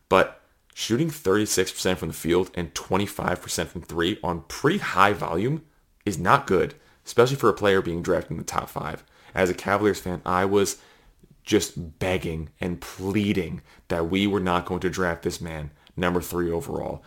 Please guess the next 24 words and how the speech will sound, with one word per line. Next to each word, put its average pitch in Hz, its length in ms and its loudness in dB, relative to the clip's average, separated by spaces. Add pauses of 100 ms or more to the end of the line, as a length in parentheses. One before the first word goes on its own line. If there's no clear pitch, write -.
(160)
There 92 100 2
were 87 80 2
so - 280 4
many 101 160 0
rumors 92 380 -2
of, 87 240 2
okay, 90 300 2
we're 85 160 0
gonna 92 300 -2 (240)
sign 90 340 2
Jarrett 87 300 2
Allen 85 200 2
to - 80 -8
this 85 160 -6
massive 90 320 -2
contract. 90 560 -2 (280)
Maybe 101 180 0
they're 98 80 2
not 90 160 2
looking 90 220 0
to 90 40 -4
fi-, - 180 -10 (200)
draft 90 380 2
and 85 220 -6